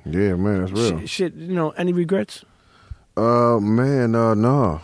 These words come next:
Speaker 1: none at all, man. No, no regrets. You know what I'm saying? I think, you know, everything that came my way, good or bad, was a learning lesson. Whether it knocked me down or picked me up,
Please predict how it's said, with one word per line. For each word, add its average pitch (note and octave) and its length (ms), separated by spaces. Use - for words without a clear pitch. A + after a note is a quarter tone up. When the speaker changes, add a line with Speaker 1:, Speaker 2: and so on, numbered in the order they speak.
Speaker 1:
none G2 280
at A2+ 120
all, G#2+ 260
man. G2 500
No, G2+ 540
no F#2 220
regrets. G2+ 520
You G2 80
know G2 120
what F#2+ 140
I'm G2 140
saying? - 20
I F#2 180
think, G2 260
you G2+ 80
know, G2 180
everything G2 460
that F#2+ 140
came G2+ 260
my G2 140
way, G2+ 420
good G2+ 180
or G2 100
bad, G2+ 300
was F#2+ 200
a F#2 40
learning F#2+ 340
lesson. G2+ 380
Whether F2+ 300
it F2 40
knocked F#2+ 280
me G#2 120
down G2+ 500
or D2+ 100
picked G2 260
me G#2 200
up, E2+ 180